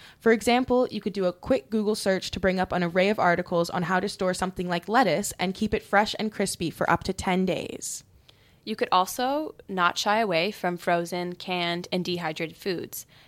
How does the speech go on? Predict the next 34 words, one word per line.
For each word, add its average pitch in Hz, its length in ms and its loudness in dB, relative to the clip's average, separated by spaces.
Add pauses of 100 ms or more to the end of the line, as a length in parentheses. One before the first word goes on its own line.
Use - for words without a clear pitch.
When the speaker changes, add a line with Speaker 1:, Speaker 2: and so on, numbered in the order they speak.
(100)
Speaker 2:
They 208 100 0
last 233 300 2
longer 190 240 -2
and 185 180 -4
retain 196 340 -4
most 180 240 -8
of 185 80 -10
their 202 120 -6
nutrients. 240 640 -8 (320)
For 226 100 -4
some 302 240 2
reason, 175 480 -4
there 190 220 0
has 190 180 -4
long 196 420 -2
been 220 140 -4
a 220 60 -2
bias 170 440 2
against 165 380 -6
frozen 170 340 -4
or 165 80 -4
canned 160 320 -8
foods. - 440 -10 (320)
People 254 240 -4
assume 214 320 -2
that 190 260 2
it 175 120 -4
is 180 180 -6
not 180 180 0
as 175 160 -8
nutritious 254 600 -6
or 185 180 -2
as 175 120 -4
fresh 185 400 -4